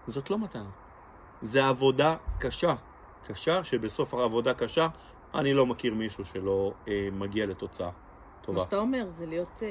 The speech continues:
Speaker 2: עקבי ומחויב. אבל בעיקר, אני מכירה אותך, ואחד הדברים החזקים שלך, זה הכוח של הלב. העוצמה הזאת של "אני רוצה". העוצמה הזאת של הביג למה, של הלמה אני רוצה.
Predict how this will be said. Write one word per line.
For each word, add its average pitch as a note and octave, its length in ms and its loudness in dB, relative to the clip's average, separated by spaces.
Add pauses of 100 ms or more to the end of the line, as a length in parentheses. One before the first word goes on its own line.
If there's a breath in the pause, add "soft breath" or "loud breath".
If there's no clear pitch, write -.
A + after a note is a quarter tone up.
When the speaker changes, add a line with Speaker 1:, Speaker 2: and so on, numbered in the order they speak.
Speaker 2:
עקבי A#3+ 320 -6
ומחויב. G3+ 640 -4 (300 loud breath)
אבל F#3 160 -4
בעיקר, F#3 500 -6 (260)
אני G3 100 -6
מכירה G3+ 360 -6
אותך, G#3+ 300 -8 (560 loud breath)
ואחד F3+ 420 -6
הדברים F3+ 340 -6
החזקים F3 540 -8
שלך, E3+ 340 -10 (600 loud breath)
זה E3 340 -6
הכוח D#3 840 -8
של F3 200 -8
הלב. D#3+ 260 -6 (540)
העוצמה E3+ 680 -6
הזאת A#3+ 400 -4
של F#3 200 -6
"אני D#3+ 160 -6
רוצה". D#3 300 -6 (1080 loud breath)
העוצמה G3 420 -4
הזאת B3 380 -4
של F#3+ 200 -4
הביג F3 320 -6
למה, F3 320 -4
של E3 220 -8
הלמה G3 340 -2
אני F3+ 120 -6
רוצה. D3 340 -12